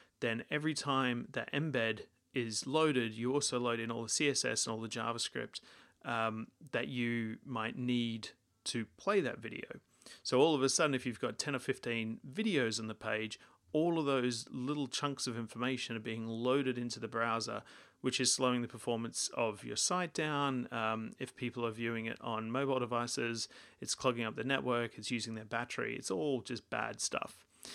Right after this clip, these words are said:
So he's got an article about how he implemented a way that you could put your embed code in there, but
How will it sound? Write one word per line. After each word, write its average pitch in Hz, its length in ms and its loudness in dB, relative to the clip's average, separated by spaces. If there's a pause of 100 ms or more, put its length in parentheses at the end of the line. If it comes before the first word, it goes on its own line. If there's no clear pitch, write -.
(140)
So 127 360 6 (300)
he's 156 300 2
got 165 140 2
an 160 100 2
article 156 540 2
about 120 400 0
how 120 600 0
he 175 460 -4
implemented 120 560 -2
a 117 60 0
way 113 420 -4 (460)
that 120 240 2
you 127 140 0
could 120 200 -6
put - 180 -2
your 127 180 2
embed 117 300 -2
code 113 240 -2
in 113 160 -4
there, 110 220 0 (100)
but 113 400 0